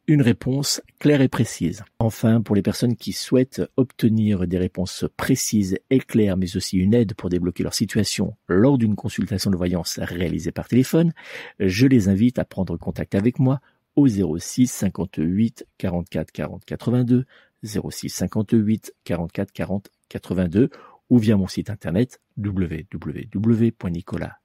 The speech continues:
tiret voyant point f r, w w w point nicolas tiret voyant point f r. Allez, on va tout de suite passer à notre horoscope des influences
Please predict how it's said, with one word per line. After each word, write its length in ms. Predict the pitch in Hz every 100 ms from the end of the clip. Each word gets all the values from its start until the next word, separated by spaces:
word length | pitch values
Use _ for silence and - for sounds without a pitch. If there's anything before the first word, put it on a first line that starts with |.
| _
tiret 240 | - 90
voyant 240 | 80 73 -
point 220 | - 78
f 120 | - 135
r, 80 | - - - -
w 460 | 120 113 101 92 95
w 360 | 92 87 80 95
w 500 | 107 113 113 120 135 _ _ _
point 180 | - 90
nicolas 480 | 98 123 - 87 131
tiret 200 | - 90
voyant 360 | 85 80 120 147 _
point 240 | - 87
f 160 | 92 -
r. 320 | - - _ _ _ - - - - -
Allez, 240 | 87 80
on 80 | 87
va 120 | 92
tout 100 | -
de 60 | 101
suite 160 | 98
passer 480 | 104 - - 110 92 95 -
à 100 | 117
notre 240 | 123 -
horoscope 540 | 101 98 - 104 - 92
des 320 | 85 117 110
influences 440 | 104 101 95 -